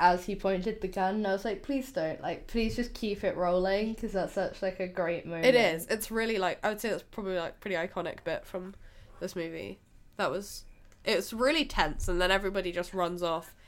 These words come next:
Speaker 2: and he does, like, his little dance again, and he doesn't care, and then he shoots him a bunch more times. Again, he just fucking double taps.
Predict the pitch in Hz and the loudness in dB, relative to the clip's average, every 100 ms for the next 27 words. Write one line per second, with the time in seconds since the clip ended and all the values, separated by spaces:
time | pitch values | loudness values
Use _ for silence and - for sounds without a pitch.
0 | - - 208 220 226 214 226 226 202 208 | -8 0 0 4 2 2 0 -2 -2 0
1 | 190 196 190 - 190 175 160 170 208 180 | 2 2 2 0 -2 -2 -2 -4 -2 -2
2 | 170 165 - 175 135 151 - - 214 269 | -2 -6 -4 -4 -2 -6 -10 -2 8 10
3 | 294 - 302 - 240 185 185 180 202 175 | 10 8 6 4 4 4 4 2 0 2
4 | 202 160 156 185 - - 226 190 185 202 | 2 -2 -4 -8 -6 0 4 4 2 -6
5 | - 202 202 180 170 156 139 110 - - | -8 -6 0 0 0 -2 -4 -6 -8 -16